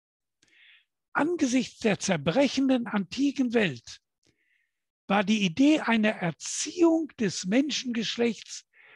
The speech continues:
durch das Wirken des Logos Gottes keine tragfähige Auslegung des christlichen Glaubens mehr. So bricht Augustinus endgültig mit diesem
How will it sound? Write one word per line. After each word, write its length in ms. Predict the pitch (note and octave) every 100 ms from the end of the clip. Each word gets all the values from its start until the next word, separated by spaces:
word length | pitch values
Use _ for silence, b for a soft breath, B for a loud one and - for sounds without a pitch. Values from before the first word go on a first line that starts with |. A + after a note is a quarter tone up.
| b b
durch 200 | G3+ D#3+
das 320 | F#3 D3 -
Wirken 640 | F3 D4+ D4 C#4 C#4 C4
des 280 | G3+ D3 - - _ _ _ -
Logos 560 | G#3 C4 C4 A#3+ - -
Gottes 580 | B3 B3+ B3+ G#3+ - - b b b b -
keine 440 | A3 B3+ C4 C4 -
tragfähige 880 | - G#3+ B3 - A#3+ A#3 A3 G#3 F#3+ B B
Auslegung 720 | B B3 C#4 - B3 A#3+ A3+
des 180 | G3 -
christlichen 440 | A3 G#3 - E3+
Glaubens 460 | F3 D3+ A#2+ A#2+ -
mehr. 180 | C#3+ - _ _ _ _ _ _ _ _ _ _ _ _ _ _
So 280 | - B3 C#4
bricht 400 | B3 D4 - -
Augustinus 800 | A3 G#3 - - C4+ C4+ A3+ - -
endgültig 920 | D#4 E4 - - E3+ D3+ C3+ - - _ _ b b b -
mit 140 | F3
diesem 360 | A3+ D#3 E3+